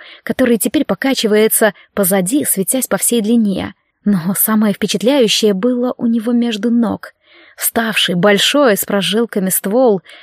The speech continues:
нацеленный ей прямо между ног. "Моя вкусная девочка", прошептал демон. Кэтрин с затаенным дыханием смотрела, как демон опускается, как его пальцы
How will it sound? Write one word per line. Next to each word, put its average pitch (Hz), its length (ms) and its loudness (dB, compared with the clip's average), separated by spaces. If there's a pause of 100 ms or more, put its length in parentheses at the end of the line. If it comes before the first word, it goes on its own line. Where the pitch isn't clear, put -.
(160)
нацеленный 254 640 2
ей 233 240 0
прямо 220 380 -2
между 214 360 -2
ног. 196 460 -2 (720)
"Моя 180 480 -4
вкусная 214 720 -4
девочка", 190 800 -2 (360)
прошептал 180 500 0
демон. 180 420 0 (640)
Кэтрин 196 380 0
с - 20 0
затаенным 240 540 2
дыханием 233 420 2
смотрела, 226 480 0
как 196 160 -6
демон 226 320 4 (280)
опускается, 208 760 -2
как - 200 -6
его 220 140 4
пальцы 254 540 2